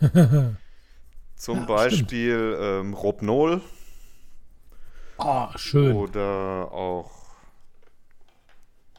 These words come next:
Speaker 1: Oder auch, na, sag's.
Speaker 2: Ja, ich komm
Speaker 1: Ähm,
Speaker 2: grad nicht drauf.
Speaker 1: ähm, die
Speaker 2: Dormi-,
Speaker 1: Restbestände
Speaker 2: Dormi-,
Speaker 1: der
Speaker 2: äh,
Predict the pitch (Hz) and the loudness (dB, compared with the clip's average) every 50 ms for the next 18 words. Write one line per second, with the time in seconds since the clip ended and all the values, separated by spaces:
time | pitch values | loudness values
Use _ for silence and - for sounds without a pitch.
0 | - - - - - - - - - - - - - - 143 139 139 143 - 131 | -20 -20 -20 -20 -20 -20 -20 -20 -20 -20 -20 -14 -4 0 0 2 2 2 0 0
1 | 139 139 139 135 127 - - - - - - - - - - - - - - _ | 0 2 2 0 0 -4 -6 -12 -16 -18 -20 -20 -20 -20 -20 -20 -20 -20 -20 _
2 | _ _ _ - - _ _ _ - 123 123 139 165 175 123 143 185 - - - | _ _ _ -20 -20 _ _ _ -6 -4 -2 -2 -2 -2 -2 -2 -4 -4 -8 -12
3 | - - - - - - _ _ _ _ _ _ - - - - 113 110 113 - | -16 -18 -20 -20 -20 -20 _ _ _ _ _ _ -20 -20 -12 -6 -4 -4 -4 -4
4 | - - - - - - - - 165 160 147 107 95 101 101 - - - 98 95 | -8 -14 -18 -16 -8 -2 0 2 4 4 4 4 2 0 -2 -4 -4 0 2 2
5 | 95 98 - - - - 185 160 160 156 147 147 147 139 120 147 151 151 151 151 | 2 2 -2 -6 -12 -4 0 2 2 4 4 2 0 0 0 2 2 4 6 8
6 | 143 180 226 220 180 143 127 110 117 131 147 180 185 170 139 123 117 123 143 135 | 8 8 8 8 6 2 2 4 6 8 8 8 8 8 8 8 8 6 6 8
7 | 131 123 120 123 131 135 | 8 8 8 8 6 2